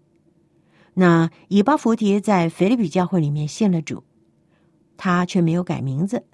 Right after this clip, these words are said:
因为就算名字是代表了偶像的这个名号，可是不会影响他在主里面的生命。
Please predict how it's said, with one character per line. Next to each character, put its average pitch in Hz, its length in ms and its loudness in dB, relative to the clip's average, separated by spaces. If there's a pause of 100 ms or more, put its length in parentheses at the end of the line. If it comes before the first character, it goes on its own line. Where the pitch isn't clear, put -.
(520)
因 302 140 2
为 320 180 4 (320)
就 359 260 4
算 269 300 4
名 196 400 6
字 208 180 -6 (420)
是 202 720 2 (220)
代 277 140 6
表 160 160 2
了 180 80 4
偶 143 300 -2
像 269 280 -2
的 180 140 2
这 185 120 -2
个 165 120 2
名 143 220 0
号， 214 400 -6 (880)
可 156 120 -6
是 135 240 -4 (320)
不 185 200 8
会 233 240 2
影 165 300 4
响 - 280 -4
他 - 140 -6
在 175 180 0
主 147 220 -2
里 202 120 2
面 143 180 -2
的 117 80 -8
生 156 220 -4
命。 151 200 -4